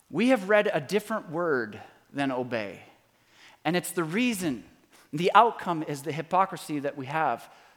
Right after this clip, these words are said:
so often within the church. What we have read is,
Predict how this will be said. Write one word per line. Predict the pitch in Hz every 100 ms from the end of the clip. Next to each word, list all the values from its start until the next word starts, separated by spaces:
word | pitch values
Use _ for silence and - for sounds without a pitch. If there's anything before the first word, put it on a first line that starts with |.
| _ -
so | - 143
often | 135 123 - 98 98 - _ _ _ _ _ _
within | 127 127 120
the | 101
church. | - 95 73 - - - _ _ _ - _ -
What | 170 175
we | 269 294
have | 226 160
read | 147 139
is, | 131 127